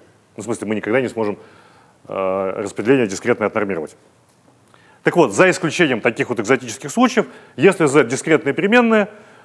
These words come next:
э, значит, мы для них всегда можем апостериорное распределение рассчитать. Собственно, что мы и делаем в модели смеси гаусян, когда у нас переменная дискретна, показывает индекс гаусяна. И второй важный случай, когда у нас имеет место сопряжение между распределением, э, P x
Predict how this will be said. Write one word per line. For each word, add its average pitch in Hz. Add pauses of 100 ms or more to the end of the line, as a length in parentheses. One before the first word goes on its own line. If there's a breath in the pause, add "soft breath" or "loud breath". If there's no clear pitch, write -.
(220 loud breath)
э, 127 (340)
значит, 120
мы 185
для 165
них 170
всегда 143
можем 143
апостериорное 131
распределение 113
рассчитать. -
Собственно, 98
что 151
мы 131
и -
делаем 139
в 113
модели 117
смеси 113
гаусян, 92 (220)
когда 104
у 101
нас - (180)
переменная 113
дискретна, 98 (180)
показывает 95
индекс 92
гаусяна. 104 (720 soft breath)
И -
второй 220
важный 214
случай, 202
когда 160 (220 loud breath)
у 127
нас 170
имеет 151
место 156
сопряжение 131 (500 soft breath)
между 123
распределением, 120 (260)
э, 101 (720 soft breath)
P 151
x -